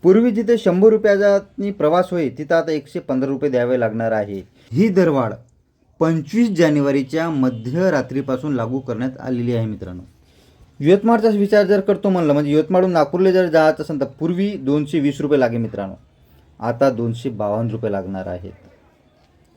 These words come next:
तब्बल बत्तीस रुपये जास्त जाणार आहे. हे किरकोळ जरी असेल, तरी बत्तीस रुपये लय होते मित्रांनो. ज्याच्या घरचे एका संघ तीन चार जण जर मेंबर जात असन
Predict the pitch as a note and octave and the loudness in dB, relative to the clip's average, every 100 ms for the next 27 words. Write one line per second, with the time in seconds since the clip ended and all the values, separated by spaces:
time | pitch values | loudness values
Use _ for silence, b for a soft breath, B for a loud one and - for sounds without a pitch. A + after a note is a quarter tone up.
0 | _ b b _ - E3+ E3+ G#3+ D#3+ D3 | _ b b _ 2 2 4 0 0 -2
1 | - F#3+ F#3 E3+ D3+ C#3+ C#3 B2+ A2+ A2 | -2 -4 -2 0 0 -2 -2 -2 -2 -4
2 | G#2+ G2+ - A2+ A2+ C#3 - D#3 D3 D#3 | -6 -14 -14 -16 -8 -6 -2 -2 0 2
3 | D3+ D3+ D3 C#3 C#3 D3 D3+ D3+ D#3 F3 | 2 0 -4 -4 -4 -6 -6 -4 -2 -4
4 | G3 F#3+ - A2 F#2 F2+ _ b b b | -4 -6 -4 -8 -8 -16 _ b b b
5 | A#2 C#3+ F#3 F#3 D3 D3 C#3+ D#3+ D3 D#3+ | 0 2 2 2 4 2 2 -2 0 0
6 | D#3 D3 D#3 D#3 C#3 C#3+ D3 D3+ B2+ C3+ | 0 -2 -2 -2 -4 -2 2 2 2 0
7 | C#3 C3+ B2+ C3 C#3+ B2+ B2+ B2+ D3 | 0 0 2 2 0 0 -2 -4 -4